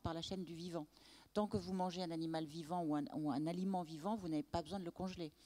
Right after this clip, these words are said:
Alors imaginez que vous avez un petit jardin permaculturel, je ne sais pas si tout le monde sait ce qu'est la permaculture, et vous pouvez très bien avoir des, des élevages d'insectes, hein.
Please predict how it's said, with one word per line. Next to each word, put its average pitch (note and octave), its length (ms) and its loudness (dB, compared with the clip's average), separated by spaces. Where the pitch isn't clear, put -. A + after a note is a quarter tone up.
Alors C#3+ 120 2
imaginez F3+ 460 0
que F3 60 -4
vous D#3+ 60 0
avez D#3 120 2
un D3 80 4
petit G3 240 -2
jardin F3+ 300 0
permaculturel, E3 840 -2
je - 80 -10
ne - 20 -12
sais - 120 -12
pas E3+ 100 -4
si - 160 -8
tout - 140 -14
le E3 80 -6
monde E3 160 -4
sait F3 120 -6
ce D#3+ 80 -12
qu'est - 120 -8
la D3+ 80 -4
permaculture, D#3+ 720 -2
et E3 100 2
vous E3 100 -6
pouvez E3 200 4
très F#3+ 200 0
bien F#3 180 2
avoir F3 320 4
des, D3 320 -2
des D3 240 -4
élevages D#3 300 -2
d'insectes, D#3+ 560 -2
hein. F3 120 -4